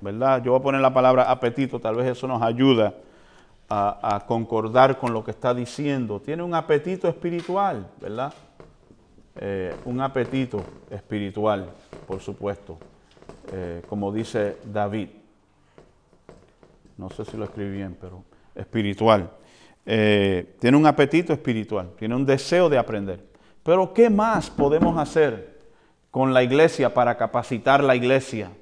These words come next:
El discipulado personal, estamos hablando, eso es para nuevos creyentes, pero ¿qué tal de hermanos en la iglesia que llevan cinco años, diez años? ¿Qué podemos hacer con ellos? No, no veo, no vemos que ellos están haciendo las cosas.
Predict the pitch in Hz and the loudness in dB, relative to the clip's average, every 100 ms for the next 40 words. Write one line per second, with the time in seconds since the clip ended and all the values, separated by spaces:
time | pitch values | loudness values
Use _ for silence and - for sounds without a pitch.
0 | _ _ _ 101 113 117 113 120 113 120 | _ _ _ -8 -6 -6 -6 -6 2 8
1 | 127 127 127 117 113 117 123 143 147 127 | 8 8 2 -2 -2 2 2 0 -2 2
2 | 139 160 156 175 165 - - 156 170 202 | 4 4 2 2 -2 -8 -2 2 4 4
3 | 202 196 170 147 147 208 220 160 147 117 | 4 6 6 4 4 4 2 2 0 2
4 | 107 92 92 90 - 123 139 139 185 185 | 0 -6 -12 -18 -10 -4 -2 0 0 4
5 | 202 208 180 147 156 180 170 160 147 165 | 2 4 2 2 0 0 -2 0 -2 -4
6 | 160 131 120 127 139 127 113 - _ _ | -6 -6 -4 -4 -4 -6 -8 -14 _ _
7 | - - 151 147 139 123 131 185 175 131 | -16 0 2 4 2 2 2 0 -2 -4
8 | 113 120 135 131 151 185 151 104 - _ | -4 0 0 0 -4 -6 -6 -10 -14 _
9 | _ - - 180 190 185 196 185 180 202 | _ -10 0 0 2 0 0 -2 -4 -4
10 | 196 185 170 208 185 147 143 165 - - | -4 -4 -4 -4 -2 0 0 -4 -8 -16
11 | - 135 156 170 180 175 147 156 185 190 | -4 2 4 4 2 2 2 4 4 0
12 | 180 175 175 170 165 170 160 - 185 180 | 0 0 0 0 -2 -2 -2 -4 -4 0
13 | 165 139 - - 180 170 - 98 - | 0 -2 -4 -2 0 0 -4 -12 -14